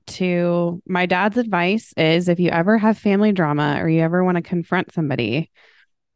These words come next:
don't do it between the last two weeks of November <laughs> and the first week of January, because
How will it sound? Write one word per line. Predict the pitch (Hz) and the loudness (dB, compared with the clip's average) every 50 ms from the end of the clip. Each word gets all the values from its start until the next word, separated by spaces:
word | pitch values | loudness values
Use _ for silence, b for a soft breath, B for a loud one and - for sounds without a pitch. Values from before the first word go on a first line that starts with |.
| _ - 190 | _ -8 -2
don't | 175 190 180 208 233 214 208 | 0 2 2 2 2 0 -2
do | 185 185 165 165 | -2 -2 -2 0
it | 185 220 262 285 277 - _ _ _ _ _ _ _ _ _ _ _ _ b b b b b b b - | -2 -2 -2 -4 -6 -10 _ _ _ _ _ _ _ _ _ _ _ _ b b b b b b b -4
between | 190 180 - 208 190 175 170 170 165 165 | -4 -2 0 0 2 2 2 2 0 0
the | 170 165 | 0 0
last | 170 170 170 185 175 - - | 0 0 -2 -2 -4 -8 -6
two | - 214 185 | -2 -2 0
weeks | 180 175 180 - - - | 0 -2 -2 -4 -4 -2
of | 180 175 | -2 0
November | 180 175 165 165 160 160 165 165 160 160 160 160 156 156 - | 0 0 0 0 -2 -2 -2 -2 -2 0 0 0 -2 -2 -4
<laughs> | 240 - - - - _ _ _ _ _ _ _ _ _ - | -6 -8 -8 -12 -20 _ _ _ _ _ _ _ _ _ -2
and | 190 196 196 185 | 0 2 2 2
the | 185 185 | 0 0
first | - - 170 170 170 - - | 0 -2 -2 -2 -2 -4 -4
week | 160 160 156 160 151 - | -2 -2 -2 -2 -4 -6
of | - 156 160 | -8 -8 -6
January, | - 160 151 156 147 147 - - 123 101 90 87 143 | -6 -4 -4 -4 -4 -4 -6 -6 -8 -8 -6 -6 -8
because | 180 - 180 175 - 190 185 180 180 180 175 185 190 | -4 -4 -6 -4 -2 0 0 2 2 2 0 -2 -6